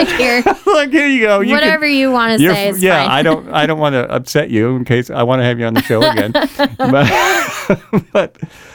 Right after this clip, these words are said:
Speaker 2: y-, yeah, I see where that can happen. So, and also, now that I am warning people, "Hey, this is live,"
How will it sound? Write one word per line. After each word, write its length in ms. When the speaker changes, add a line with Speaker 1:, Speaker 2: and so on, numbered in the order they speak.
Speaker 2:
y-, 200
yeah, 300
I 80
see 220
where 120
that 160
can 140
happen. 500
So, 500
and 140
also, 640
now 300
that 180
I 160
am 240
warning 460
people, 300
"Hey, 240
this 200
is 140
live," 840